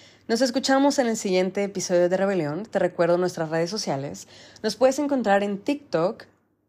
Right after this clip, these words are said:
Instagram, Facebook e incluso Tumblr como arroba r punto r punto rebelión. Y yo estoy en Facebook, en Instagram y en TikTok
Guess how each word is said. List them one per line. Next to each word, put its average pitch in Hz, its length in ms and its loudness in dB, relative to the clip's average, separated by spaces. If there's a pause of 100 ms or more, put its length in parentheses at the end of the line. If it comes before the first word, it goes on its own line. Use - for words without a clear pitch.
(640)
Instagram, 226 640 2
Facebook 202 640 -2
e - 80 -4
incluso 202 480 -4
Tumblr 214 560 -2 (360)
como 202 380 4
arroba 226 580 4
r 190 320 0
punto 190 480 -4
r 175 360 -4
punto 180 360 -4
rebelión. 190 580 0 (360)
Y 262 160 0
yo 226 420 4
estoy 185 680 2
en 175 180 -4
Facebook, 214 680 0
en 196 180 -2
Instagram 180 760 0
y 185 160 -2
en 180 140 0
TikTok 214 600 -6